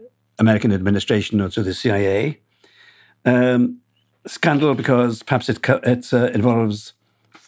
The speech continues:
suffering outside the United States, or, um, a scandal that's, uh, deeply offensive, uh, by its nature.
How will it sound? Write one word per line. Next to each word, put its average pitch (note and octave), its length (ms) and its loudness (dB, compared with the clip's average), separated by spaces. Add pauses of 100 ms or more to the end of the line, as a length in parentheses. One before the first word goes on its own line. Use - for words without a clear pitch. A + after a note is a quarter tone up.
(140)
suffering D3 520 0 (920)
outside A#2+ 440 0
the B2+ 60 0
United A#2+ 220 2
States, - 480 -6 (560)
or, B2 520 2
um, B2 480 2 (560)
a - 20 -8
scandal B2+ 360 2
that's, A2+ 400 -2
uh, A#2 140 2
deeply A#2+ 360 0
offensive, G#2+ 640 -2 (380)
uh, G#2 320 0
by A2+ 220 0
its - 180 -2
nature. - 420 -2